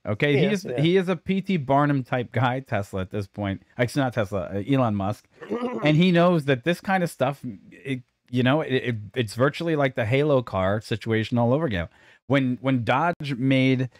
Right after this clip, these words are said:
Speaker 1: the Viper a few years back, when they started doing that, and they said, "Hey, this is the ambition of a Halo car," and that was the modern reintroduction of a Halo car. And look who followed suit.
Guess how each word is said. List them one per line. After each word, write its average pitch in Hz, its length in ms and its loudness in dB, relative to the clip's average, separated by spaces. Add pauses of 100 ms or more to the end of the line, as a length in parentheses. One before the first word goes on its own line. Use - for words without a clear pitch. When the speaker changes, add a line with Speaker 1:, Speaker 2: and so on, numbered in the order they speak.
(280)
Speaker 1:
the 127 80 6
Viper 117 540 2
a 90 100 -4
few 123 240 2
years 120 320 2
back, 110 320 0
when 98 120 -4
they 104 120 0
started 110 340 0
doing 110 260 2
that, 95 140 0
and 92 80 -2
they 113 100 2
said, 113 200 0
"Hey, 120 220 2
this 110 200 -4
is 110 80 -12
the 113 120 -2
ambition 107 540 -2
of 101 180 -2
a 98 80 0
Halo 110 360 2
car," 80 360 -6 (460)
and 113 260 0
that 127 140 0
was 131 140 -2
the 123 80 0
modern 120 500 2
reintroduction 117 680 -2
of 95 120 -6
a 95 60 -2
Halo 95 320 -2
car. 85 300 -6
And 110 180 0
look 131 160 0
who 135 100 -2
followed 127 400 -4
suit. 110 240 -8